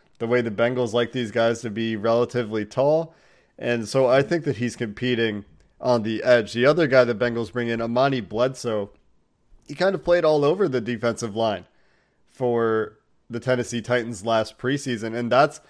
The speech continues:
something I find intriguing. He's a little bit of a bigger guy than Sterk, listed at six five,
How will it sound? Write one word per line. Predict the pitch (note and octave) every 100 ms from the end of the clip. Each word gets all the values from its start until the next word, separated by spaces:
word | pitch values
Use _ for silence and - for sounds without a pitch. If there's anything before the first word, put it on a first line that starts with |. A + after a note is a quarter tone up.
| _ _
something | - D3+ D3
I | C3+
find | B2+ B2 A#2
intriguing. | A2 - C3+ G#2 G2+
He's | G#2+ G#2+
a |
little | G#2 B2+ C#3+
bit | C#3+
of | C3+
a | A2+
bigger | F#2+ A2+ C3+
guy | B2+ C3+ C3+
than | C3
Sterk, | A#2+ - B2+ D#3 C3+
listed | B2 A#2+ C3 B2
at | - A#2 -
six | - C3 -
five, | B2+ A2+ A#2+ A#2+